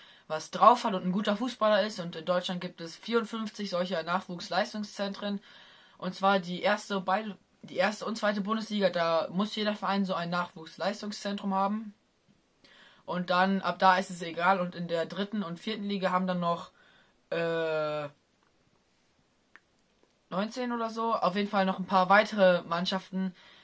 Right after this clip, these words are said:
äh, solche Nachwuchsleistungszentren, dass man insgesamt auf vierundfünfzig Nachwuchsleistungszentren kommt in Deutschland. Tolles Wort. Ähm,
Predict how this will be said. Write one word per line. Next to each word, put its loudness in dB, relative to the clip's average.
äh, 0
solche 2
Nachwuchsleistungszentren, -2
dass -8
man -6
insgesamt -4
auf -6
vierundfünfzig -4
Nachwuchsleistungszentren -6
kommt -6
in -8
Deutschland. -4
Tolles -6
Wort. -2
Ähm, 0